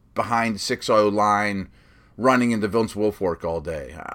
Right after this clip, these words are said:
I think that Oakland's gonna throw the ball more than people think. A lot of short stuff to those running backs,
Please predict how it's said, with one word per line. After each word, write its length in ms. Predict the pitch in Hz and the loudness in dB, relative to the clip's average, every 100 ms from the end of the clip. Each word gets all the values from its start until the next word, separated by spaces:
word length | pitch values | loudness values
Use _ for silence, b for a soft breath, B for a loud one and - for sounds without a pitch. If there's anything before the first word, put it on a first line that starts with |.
| - | -6
I 180 | - 175 | -4 -2
think 280 | 190 180 160 | -2 -6 -2
that 180 | 151 | 2
Oakland's 460 | 139 139 135 123 104 | 4 4 2 0 0
gonna 480 | 117 120 120 113 101 - _ - | 2 4 4 2 0 -10 _ -8
throw 260 | - 131 | 4 6
the 100 | 127 | 6
ball 260 | 101 117 113 | 6 4 4
more 300 | 113 117 117 | 2 2 2
than 160 | 107 101 | 2 -2
people 340 | 117 104 98 | -2 -2 -4
think. 520 | - 120 107 98 - b b b | -2 0 0 -2 -10 b b b
A 140 | 98 107 | 0 2
lot 340 | 113 117 131 | 6 6 6
of 80 | 123 | 4
short 320 | - 127 120 | 0 0 0
stuff 320 | - 127 120 | 2 2 2
to 80 | 120 | -2
those 300 | 113 113 104 | -2 -2 0
running 320 | 110 104 104 | 0 2 0
backs, 500 | 101 98 95 - - | -2 0 -2 -6 -16